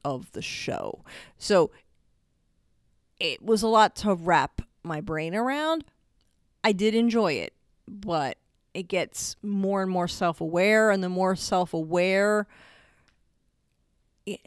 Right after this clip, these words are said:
characters trying to get better writing by talking to writers and giving examples of the terrible things they've put them through.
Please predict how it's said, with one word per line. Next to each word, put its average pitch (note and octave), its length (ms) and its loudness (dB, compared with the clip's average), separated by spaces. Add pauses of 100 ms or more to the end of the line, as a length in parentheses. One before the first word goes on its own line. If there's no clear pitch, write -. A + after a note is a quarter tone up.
characters G3 560 0
trying F#3+ 320 -4
to F#3 60 -4
get F3+ 180 -2
better F#3+ 200 0
writing F3+ 440 0
by F3+ 100 -2
talking F3+ 400 -6
to F#3 140 -2
writers F3 560 0
and E3 240 -8
giving E3+ 260 -4
examples E3+ 640 -2
of D#3+ 140 -2
the D3 100 -4
terrible E3 400 -2
things E3 320 -6
they've D#3 180 -2
put - 220 -6
them F3+ 160 -2
through. F#3 520 0